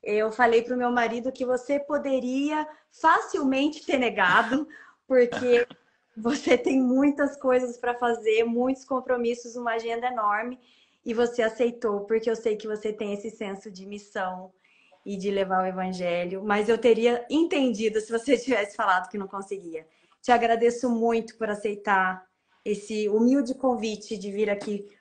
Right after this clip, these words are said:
Speaker 1: comentar um pouquinho desse livro Caminho a Cristo.
Speaker 2: Legal, Simone. A razão de eu acertar, aceitar isso é porque eu vejo também a mesma,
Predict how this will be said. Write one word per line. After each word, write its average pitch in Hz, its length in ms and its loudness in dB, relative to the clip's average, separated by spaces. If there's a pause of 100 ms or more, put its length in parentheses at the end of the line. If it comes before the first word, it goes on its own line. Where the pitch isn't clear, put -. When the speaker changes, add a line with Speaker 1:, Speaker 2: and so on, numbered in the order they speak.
Speaker 1:
comentar 214 480 2
um 208 60 0
pouquinho 202 500 -4
desse 202 300 -4
livro 196 380 -6
Caminho 196 340 -4
a 190 60 -2
Cristo. 175 560 -6 (760)
Speaker 2:
Legal, 98 200 6
Simone. 98 460 4
A 82 80 4
razão 95 340 2
de 104 60 2
eu 107 40 8
acertar, 104 800 2
aceitar 101 580 0
isso 107 260 -10
é 123 40 -4
porque 113 260 -10
eu 107 80 0
vejo 104 240 -4
também 98 340 -2
a 95 80 2
mesma, 101 560 -4